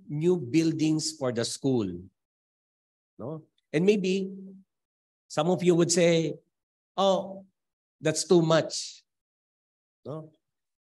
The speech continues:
But then again, the way we look at it, no,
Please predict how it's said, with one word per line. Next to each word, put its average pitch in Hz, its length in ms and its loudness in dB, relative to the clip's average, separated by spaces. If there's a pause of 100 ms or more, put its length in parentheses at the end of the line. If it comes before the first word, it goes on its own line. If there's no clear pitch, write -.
(140)
But 190 140 2
then 220 140 6
again, 151 440 2 (1400)
the 165 140 0
way 220 240 4
we 180 180 4
look 190 260 2
at 156 160 -4
it, 131 240 0 (1200)
no, 214 300 -6